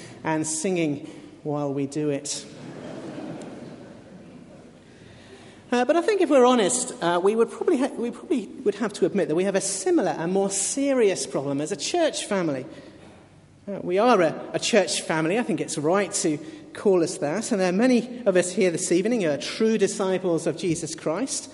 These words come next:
uh, people who recognize Jesus for who he is and indeed love him.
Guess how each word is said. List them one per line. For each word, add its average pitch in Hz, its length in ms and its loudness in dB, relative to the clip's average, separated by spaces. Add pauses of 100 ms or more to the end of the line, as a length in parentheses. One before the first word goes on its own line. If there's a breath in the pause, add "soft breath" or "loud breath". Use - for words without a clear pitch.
(540 loud breath)
uh, 160 100 -2
people 180 260 -2
who 151 140 4
recognize 180 720 0
Jesus 165 480 -2
for 151 140 -4
who 147 220 -4
he 139 280 -4
is 214 420 -2 (580 loud breath)
and 165 200 0
indeed 170 340 0
love 262 360 0
him. 165 260 -6